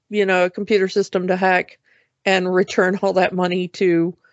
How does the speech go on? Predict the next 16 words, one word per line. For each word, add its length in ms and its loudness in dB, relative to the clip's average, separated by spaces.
a 120 2
lot 720 0
of 200 2
people, 380 0
it 140 -6
seems. 400 -10
Um, 520 2
so 560 0
I 360 2
definitely 600 -4
could 200 -2
not 180 -4
do 140 -4
that. 280 -6
<laughs> 40 0
Um, 540 0